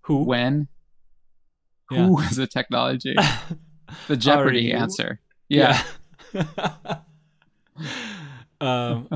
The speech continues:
Speaker 1: well, amazing. Well, I hope that everybody has, uh, enjoyed this, and thanks for tuning in, and stay tuned for more, uh, Mike casts as they, as they come out.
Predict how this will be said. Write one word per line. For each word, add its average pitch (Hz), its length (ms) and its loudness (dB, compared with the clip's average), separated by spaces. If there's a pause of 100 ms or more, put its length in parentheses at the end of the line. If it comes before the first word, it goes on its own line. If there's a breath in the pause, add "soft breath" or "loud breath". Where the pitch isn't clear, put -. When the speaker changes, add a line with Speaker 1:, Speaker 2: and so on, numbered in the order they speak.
Speaker 1:
well, 170 200 2
amazing. 165 380 2
Well, 160 140 4
I 165 120 4
hope 180 140 0
that 180 120 2
everybody 156 460 2
has, 131 580 -2
uh, 127 320 0
enjoyed 139 520 0
this, 175 340 -4 (100)
and 127 420 -2
thanks 139 240 -2
for - 80 -8
tuning 139 360 -2
in, 147 300 -2
and 131 320 -2
stay 151 220 0
tuned 147 280 -2
for 139 100 -8
more, 131 460 -4 (460 soft breath)
uh, 117 280 -2 (300)
Mike 156 440 0
casts - 720 -2 (440 soft breath)
as 135 360 2
they, 131 440 2
as 131 240 -2
they 131 120 0
come 135 220 -2
out. 143 320 -2